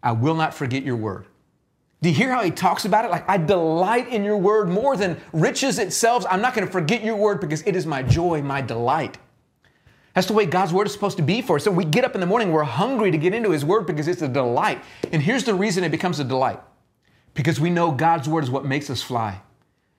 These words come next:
God's word is what makes us who we were intended to be. So we've been in Psalm one nineteen. One last passage I wanna read for you. It's Psalm one, the very first Psalm,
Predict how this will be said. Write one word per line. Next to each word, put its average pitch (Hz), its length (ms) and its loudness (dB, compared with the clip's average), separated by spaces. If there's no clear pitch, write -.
God's 170 320 2
word 175 140 2
is 139 80 -2
what 156 140 -2
makes 170 300 -2
us 147 140 0
who - 160 -2
we 180 160 2
were 165 140 0
intended 139 400 -4
to 139 80 -6
be. 135 280 -6
So 131 320 0
we've 135 160 2
been 175 140 2
in 151 80 -2
Psalm 156 260 0
one 151 120 0
nineteen. 147 420 -2
One 160 260 2
last 180 240 0
passage 147 340 -4
I 139 60 4
wanna 147 200 0
read 143 200 -2
for 135 80 -4
you. 104 140 -2
It's 104 100 -8
Psalm 143 380 0
one, 123 380 -4
the 104 100 -4
very 131 200 2
first 175 280 -2
Psalm, 117 300 0